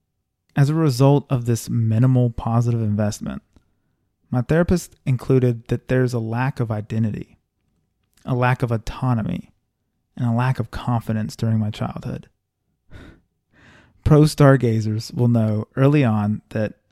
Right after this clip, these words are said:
we explored this idea of wearing masks, or donkey skin, and having the realization that dependence on these masks, at least for me,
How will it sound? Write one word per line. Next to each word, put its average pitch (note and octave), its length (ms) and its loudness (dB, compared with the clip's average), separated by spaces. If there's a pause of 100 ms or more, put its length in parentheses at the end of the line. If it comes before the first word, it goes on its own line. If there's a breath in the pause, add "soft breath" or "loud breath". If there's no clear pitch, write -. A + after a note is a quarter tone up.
(720)
we C#3+ 140 4
explored B2 720 0 (100)
this A#2+ 300 -2
idea A2+ 340 -2
of G#2 160 -8
wearing G#2+ 300 0
masks, - 560 -10 (540)
or D#3 300 0 (180)
donkey A2+ 320 -2
skin, A2 400 -2 (1300)
and C3+ 120 2
having F3+ 320 2
the F3+ 80 0
realization A#2+ 600 0
that A2 160 -4 (560 soft breath)
dependence E3+ 640 0
on C3 260 0
these A2+ 240 -2
masks, A2 720 -6 (160)
at A#2 140 -8
least B2+ 180 -2
for A#2 100 -2
me, A2 380 -2